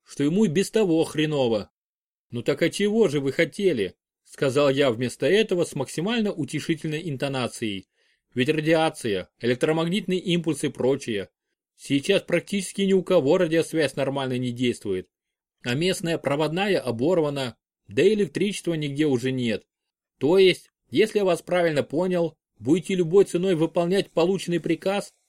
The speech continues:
займете оборону вокруг аэропорта и будете ждать эти самые непонятные самолеты?» «Ну, в общем, да, товарищ капитан».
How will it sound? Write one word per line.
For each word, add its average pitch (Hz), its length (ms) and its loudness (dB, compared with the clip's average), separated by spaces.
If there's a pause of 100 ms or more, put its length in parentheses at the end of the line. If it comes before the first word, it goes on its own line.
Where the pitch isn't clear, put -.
(300)
займете 160 580 2
оборону 170 440 2
вокруг 160 440 0
аэропорта 151 800 0 (140)
и 117 80 -2
будете 160 380 0
ждать 170 300 0
эти 156 160 -4
самые 170 380 -2
непонятные 165 560 -2
самолеты?» 160 640 0 (760)
«Ну, 214 420 0 (140)
в 113 160 -4
общем, 220 380 2
да, 180 380 2
товарищ 165 340 -2
капитан». 127 580 -4